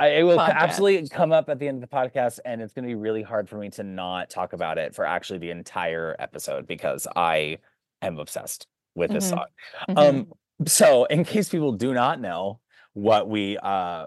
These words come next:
Speaker 1: what show we're talking about, why don't you remind us of the clue that you gave us, uh, last episode about what show we'll be getting to know?
Speaker 2: Yes, I believe my clue was that a revival, a much, uh,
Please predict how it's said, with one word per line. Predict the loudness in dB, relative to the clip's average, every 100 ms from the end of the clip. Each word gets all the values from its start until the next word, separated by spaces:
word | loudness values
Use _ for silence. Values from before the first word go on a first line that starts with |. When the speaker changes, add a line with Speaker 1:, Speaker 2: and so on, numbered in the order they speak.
| -8
Speaker 1:
what | -4 -2
show | -2
we're | -4 -4
talking | -8
about, | -8 -8
why | -8
don't | -8
you | -8
remind | -8 -8
us | -12
of | -12
the | -14
clue | _ -16 -6 -2 -2 -2 -4 -6 -6
that | -8
you | -8
gave | -10 -4
us, | -4 -6 -10
uh, | -8
last | -6 -6 -8
episode | -10 -8 -6
about | -6 -6 -4
what | -6
show | -6 -6
we'll | -6
be | -8
getting | -10 -12 -12
to | -16
know? | -14 -14 -16 _ _ _ _ _ _ _ _ -20 -16 -2
Speaker 2:
Yes, | 4 4 4 2
I | 4 4
believe | 4 2 2
my | 0 -2
clue | 0 0 2
was | 2 0 -2 -2
that | 0 2 0 -8 _ -4
a | -2
revival, | -2 2 4 4 4 0 2 2 2 -2 -6
a | -6
much, | -4 -6 -8 -14 -10 -2
uh, | 2 2 0